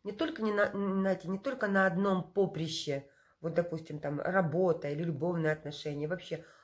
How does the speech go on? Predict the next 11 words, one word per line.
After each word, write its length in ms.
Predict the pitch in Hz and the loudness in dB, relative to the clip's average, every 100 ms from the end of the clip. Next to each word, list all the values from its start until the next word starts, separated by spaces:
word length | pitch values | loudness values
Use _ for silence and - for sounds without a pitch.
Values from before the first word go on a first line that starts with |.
| - | 0
работает 600 | 202 202 269 269 214 208 | 4 6 4 4 2 0
над, 260 | 190 214 - | -2 -2 -4
над, 540 | 185 214 208 208 220 | 0 0 2 2 4
над, 180 | 220 214 | 2 -2
над 300 | 196 208 - | -2 -4 -4
всем, 440 | - - 175 127 - _ _ _ _ _ | -10 -2 -2 -2 -8 _ _ _ _ _
понимаете? 640 | 151 202 240 185 - 151 _ _ _ _ _ _ _ _ _ _ - | -4 0 0 0 -6 -20 _ _ _ _ _ _ _ _ _ _ -2
Над 140 | 185 | 0
отношениями, 1080 | 220 - 240 - - 165 156 139 135 131 135 | 0 0 -2 -2 2 2 2 -2 -6 -8 -12
на 300 | 139 127 156 | -10 -2 2
работе, 840 | 196 226 180 180 170 151 - 135 | 4 4 4 2 2 2 -4 -16